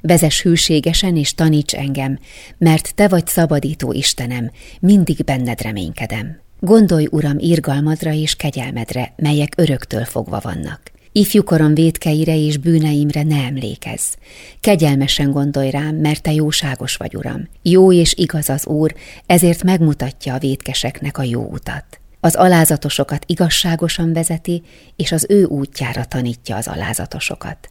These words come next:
Az Úr minden ösvénye szeretet és hűség azoknak, akik megtartják szövetségét és intelmeit. A te nevedért, ó Uram, bocsásd meg bűneimet,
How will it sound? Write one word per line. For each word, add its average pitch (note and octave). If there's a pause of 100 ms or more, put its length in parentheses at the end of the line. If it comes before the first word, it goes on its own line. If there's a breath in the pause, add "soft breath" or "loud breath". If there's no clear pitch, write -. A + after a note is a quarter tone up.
Az E3+
Úr A3
minden F3+
ösvénye D3
szeretet D#3+
és C#3
hűség D#3+
azoknak, D#3
akik E3+
megtartják D#3+
szövetségét D#3+
és C#3+
intelmeit. - (140)
A E3+
te A#3
nevedért, D#3
ó E3
Uram, C#3 (200 soft breath)
bocsásd E3
meg B2+
bűneimet, C3